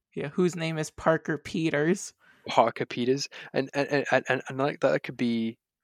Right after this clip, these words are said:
Speaker 2: yeah, like, you know, I, I think that, that sounds really fun to me. Like, I love the, love that idea. That's, uh, it's really, love that. That's, um,
Speaker 1: And she's a young Avenger.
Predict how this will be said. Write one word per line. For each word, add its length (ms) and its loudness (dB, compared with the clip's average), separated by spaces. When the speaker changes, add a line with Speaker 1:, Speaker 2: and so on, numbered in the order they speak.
Speaker 2:
yeah, 260 10
like, 320 -2
you 180 -8
know, 220 -4
I, 160 -2
I 60 2
think 140 0
that, 120 -2
that 180 4
sounds 200 0
really 240 0
fun 340 2
to 140 -4
me. 420 -4
Like, 220 0
I 60 2
love 260 2
the, 240 0
love 260 -2
that 240 4
idea. 320 0
That's, 260 0
uh, 220 4
it's 180 -4
really, 420 0
love 160 -2
that. 240 2
That's, 200 -2
um, 360 -4
Speaker 1:
And 120 4
she's 240 2
a 80 6
young 280 2
Avenger. 640 0